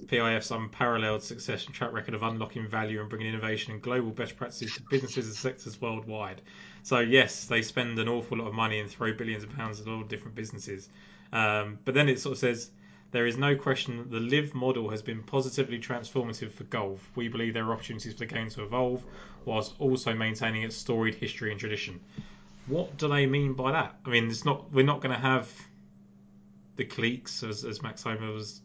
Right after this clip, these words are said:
you know, laughing at earlier, and all those sort of things. So there's not gonna be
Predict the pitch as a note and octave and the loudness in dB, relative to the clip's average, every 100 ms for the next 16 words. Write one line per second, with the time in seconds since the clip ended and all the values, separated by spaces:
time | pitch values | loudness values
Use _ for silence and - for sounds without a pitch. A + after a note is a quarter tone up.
0 | - C3 G#2+ G#2 G#2+ G#2+ - G#2+ A2 G#2 | -16 -10 -8 -6 -4 -6 -4 -4 -2 -2
1 | G#2 A2+ A#2 A2+ A2+ A2+ C3 G#2 A#2+ G#2+ | -2 -2 -2 -2 -4 -4 -6 -4 -4 -2
2 | B2 A2 - - - - - C3 D#3+ C3+ | 0 0 -2 -10 -18 -20 2 4 6 4
3 | B2+ C3+ B2+ | 6 6 6